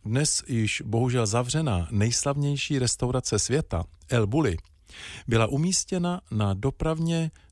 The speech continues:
dosti těžce dostupné osadě na skalisku poblíž katalánského městečka Roses. Rezervace na stůl se tam objednávala rok dopředu.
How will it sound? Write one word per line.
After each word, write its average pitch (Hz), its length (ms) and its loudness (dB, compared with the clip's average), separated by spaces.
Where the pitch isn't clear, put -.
dosti 113 440 0
těžce - 440 -2
dostupné 113 520 -2
osadě 143 560 0
na 101 100 2
skalisku - 680 0
poblíž 113 320 0
katalánského 127 840 0
městečka 110 720 0
Roses. 101 640 0
Rezervace 180 800 2
na 110 140 0
stůl 147 300 -4
se 143 140 -2
tam 101 200 -2
objednávala 127 840 0
rok 110 200 2
dopředu. - 420 -2